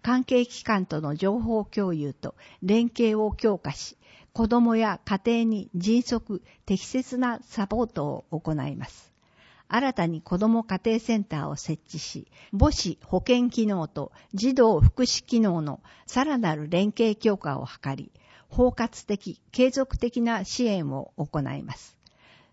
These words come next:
問い合わせ、子ども家庭センター。電話、零四七一五八の四一四四。二、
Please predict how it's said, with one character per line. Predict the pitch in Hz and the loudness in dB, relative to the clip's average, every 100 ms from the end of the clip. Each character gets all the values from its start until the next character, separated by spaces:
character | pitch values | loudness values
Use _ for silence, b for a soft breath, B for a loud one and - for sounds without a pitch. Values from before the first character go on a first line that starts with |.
| b _ | b _
問 | 233 220 | 2 2
い | |
合 | 202 | 2
わ | 202 | -2
せ、 | - 175 - _ | -2 -6 -8 _
子 | - | -2
ど | 196 233 | 2 4
も | 240 233 | 2 0
家 | 202 - | -6 -2
庭 | 220 220 | 0 0
セ | - 196 | 0 -2
ン | 165 | -2
タ | - 113 - | -6 -10 -12
ー。 | b b b | b b b
電 | 202 196 190 | 0 2 2
話、 | 180 - b b | 0 -4 b b
零 | 202 220 214 | 0 2 4
四 | 208 185 151 - | 2 2 -2 -6
七 | 190 180 214 247 | -2 0 2 2
一 | 254 - | 0 -4
五 | 165 180 180 | -4 -2 -2
八 | 175 - 151 | -4 -8 -6
の | 147 - | -6 -4
四 | 185 214 226 226 | -2 0 0 0
一 | 220 - 156 151 | -2 -4 -6 -2
四 | 147 147 156 | -2 -4 -4
四。 | 147 - - _ _ _ _ _ _ _ _ - b b b - | -6 -8 -12 _ _ _ _ _ _ _ _ -20 b b b -4
二、 | 190 185 | -2 -2